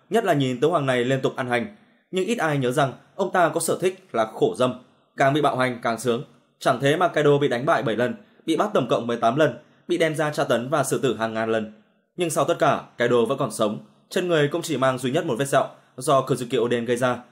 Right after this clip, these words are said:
và đối thủ của Luffy là sinh vật mạnh nhất thế giới. Oda từng tiết lộ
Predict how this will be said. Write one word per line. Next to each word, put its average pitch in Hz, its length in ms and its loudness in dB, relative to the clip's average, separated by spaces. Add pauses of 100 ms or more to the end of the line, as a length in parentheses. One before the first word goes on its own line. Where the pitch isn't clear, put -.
(200)
và 139 240 2
đối 147 140 4
thủ 185 220 4
của 127 80 0
Luffy 139 320 2
là 127 120 2
sinh 131 160 -4
vật 117 180 -4
mạnh 117 140 -4
nhất 165 140 -6
thế 123 80 0
giới. 113 240 0 (500)
Oda 147 260 2
từng 123 140 -6
tiết 139 140 0
lộ 143 220 2